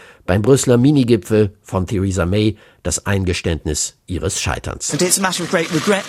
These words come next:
Speaker 2: to me that I haven't been able to deliver a Brexit.
Speaker 1: Wer immer nach ihr kommt, muss nun weitermachen, wo sie aufgehört hat. Denn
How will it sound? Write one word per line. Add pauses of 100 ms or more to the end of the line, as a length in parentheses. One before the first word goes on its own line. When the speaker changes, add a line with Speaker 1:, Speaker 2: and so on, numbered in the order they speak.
(100)
Speaker 2:
to
me (440)
that
I
haven't
been
able
to
deliver (400)
a
Brexit.
Speaker 1:
Wer
immer
nach
ihr
kommt,
muss
nun
weitermachen,
wo
sie
aufgehört
hat.
Denn